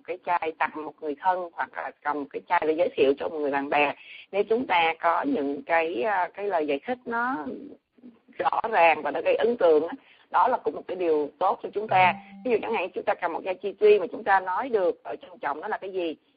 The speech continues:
Vấn đề trong trọng gồm có bốn loại, bốn loại trái cây include luôn nước gất.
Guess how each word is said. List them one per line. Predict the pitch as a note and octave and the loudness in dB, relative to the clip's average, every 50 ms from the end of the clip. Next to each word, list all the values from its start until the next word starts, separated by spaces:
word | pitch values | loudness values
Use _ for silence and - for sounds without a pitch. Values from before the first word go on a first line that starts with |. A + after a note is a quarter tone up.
| _ _ | _ _
Vấn | - B3 | -6 -2
đề | A#3+ G3+ F#3+ | -2 -2 -2
trong | - G3 G3+ | -2 -6 -8
trọng | - - - G#3 | -8 -8 -8 -6
gồm | G3 F#3+ F3+ E3 D3 | -2 0 0 0 -2
có | - - | -4 -6
bốn | - G3+ G3+ A3 - G4 | -6 -4 -4 -4 -2 -4
loại, | G#4 F4 - - D#3+ C#3 - - - - _ | -4 -6 -4 -4 -4 -6 -6 -8 -10 -12 _
bốn | - - - G3+ B3 C#4 | -6 -4 -4 -4 -4 -4
loại | C4+ F#3+ D3+ D#3 C#3 D3 D3+ | -2 -2 -2 -2 -4 -6 -8
trái | - F#3+ A3 | -8 -8 -8
cây | - - F#3+ F#3+ F3+ - | -8 -6 -8 -8 -8 -6
include | - G#3+ G#3 G3 - - G3+ G3 F#3+ F#3+ | -8 -8 -8 -8 -6 -4 -4 -2 -2 -4
luôn | F#3+ F#3 F#3 F#3+ | -6 -6 -6 -6
nước | G#3 - - | -8 -4 0
gất. | - A#3 B3 | 0 0 0